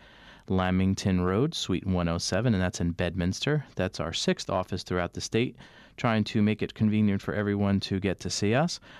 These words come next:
Um, our spine center is up and operational, and that really basically what that means is if you're suffering from back pain or any back disorder, you can actually call us, uh, first. Um, although we're neurosurgery, probably around ninety percent of the patients we see don't require surgery.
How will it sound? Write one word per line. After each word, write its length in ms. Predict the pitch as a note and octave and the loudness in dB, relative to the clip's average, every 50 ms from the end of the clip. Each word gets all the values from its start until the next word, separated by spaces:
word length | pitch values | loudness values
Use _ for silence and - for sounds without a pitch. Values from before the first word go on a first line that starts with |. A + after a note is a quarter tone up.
| - - - - | -20 -8 -2 0
Um, 260 | G#2 G2+ G2+ G2+ G2 | 2 2 2 2 2
our 140 | G#2 G#2 G2 | 2 0 0
spine 420 | - - - F#2 G2 G#2+ A2 A2 | -2 -4 -2 0 2 2 2 2
center 400 | - - A#2 A2 G#2 G#2 G2 E2 | 2 2 2 2 4 2 2 0
is 380 | E2+ G2 G2+ G2 F#2+ F#2+ - - | 0 0 2 2 0 -2 -4 -4
up 220 | - G2 F#2+ - - | -4 -4 -4 -2 -2
and 100 | F2+ F2+ | -2 0
operational, 800 | F2+ F#2 - F#2 F2 E2+ F2+ G2 - - D3+ D#3 F#3 G3 F3 | 0 -2 -4 -4 -4 -2 -2 -4 -2 -2 0 2 2 4 4
and 80 | A2+ G2 | 4 2
that 160 | G2+ - - | 2 0 0
really 220 | A2+ A#2+ A#2 A2 G2+ | 0 0 0 2 2
basically 380 | G#2+ A2+ A#2+ - - A2+ G#2+ | 0 0 -2 -2 -2 -2 0
what 160 | G#2 G#2 G2+ | 0 0 0
that 180 | - G2+ F#2+ F#2+ | 0 0 0 2
means 320 | A2 A2 A2 A2 G#2+ G#2+ | 2 2 2 2 0 0
is 100 | G#2 G#2 | -2 -4
if 100 | A#2 A2+ | -4 -2
you're 120 | A2+ A2+ G#2+ | -2 -2 -4
suffering 460 | - - D#3 D3+ - - A#2+ A#2 G#2+ | -2 -2 -2 -2 0 2 2 2 2
from 200 | - G#2 G2 F#2+ | 2 2 2 2
back 280 | G2 G2 G2 G#2 - - | 2 0 0 -2 -4 -2
pain 180 | G#2+ G2 G2 | -2 0 0
or 80 | G2 G2 | 2 0
any 160 | G2 G2 F#2+ | 0 0 0
back 280 | - G2+ F#2+ F#2+ - - | 0 0 -2 -2 -2 -6
disorder, 480 | - G2 - - F#2 F#2+ F#2+ F#2 G2 - - - - - - - - - | -10 -8 -6 -4 -2 -2 -2 -2 -4 -6 -12 -20 -20 -20 -20 -12 -6 -4
you 100 | A2+ - | -2 0
can 100 | B2+ C3 | 2 2
actually 300 | B2+ B2+ - - A2 G2+ | 2 0 0 0 0 0
call 420 | - - - - G#2 G2+ G#2 G#2 | -2 -4 -4 -2 0 0 2 0
us, 260 | G2+ G2 - - - | 0 0 -2 -2 -2
uh, 280 | F#2+ G2 F#2+ F#2 F#2 F#2 | 0 0 0 0 0 -2
first. 680 | - - - - D#3+ D3+ A2 F2+ F#2 - - - - - - - - - - - - | -6 -8 -6 -2 0 0 2 0 -2 -4 -6 -8 -12 -18 -20 -20 -20 -20 -8 -4 -2
Um, 320 | G2+ G2+ G2 G2 G2 G2 | 0 2 2 2 2 2
although 300 | G2 G#2 G#2 A#2+ B2 A#2+ | 2 2 2 2 2 2
we're 100 | A2+ G#2+ | 4 4
neurosurgery, 880 | G#2+ G#2+ G#2 G#2 G2+ - - C3 B2+ A#2+ A2 A2 G#2 G#2 G#2 G2+ - - | 4 4 2 2 0 0 0 0 0 0 2 2 2 2 0 -2 -4 -4
probably 560 | - C3+ C#3 C#3+ C3 A#2+ A2+ A2 G#2+ G#2+ G2 | -2 0 0 2 2 2 2 2 2 2 0
around 480 | F#2+ G2+ G2+ G2+ G2 G2 F#2+ G2 G2 | 0 0 0 0 0 2 2 2 2
ninety 320 | G2 G2+ G#2 G#2+ G#2 G#2 G2+ | 4 4 4 2 2 0 -2
percent 320 | - G#2 - - G#2+ G#2 | -2 -2 0 2 2 2
of 60 | G2 | 2
the 60 | F#2+ F#2 | 0 0
patients 420 | - G#2 G2+ F#2 G#2+ G2+ - - | -2 -2 -2 0 -2 -2 -2 -4
we 60 | G2 | -6
see 180 | - - G2+ G2 | -4 -2 -4 -2
don't 280 | G#2+ - C3 D3 - | 0 0 0 0 0
require 400 | G2+ F#2+ - - - F2+ F2+ E2+ | -2 -6 -6 -4 -2 -2 -2 -2
surgery. 520 | E2+ - - F#2 F2 E2 F2 E2 F2+ A2+ | -2 -4 -4 -4 -4 -4 -4 -6 -6 -8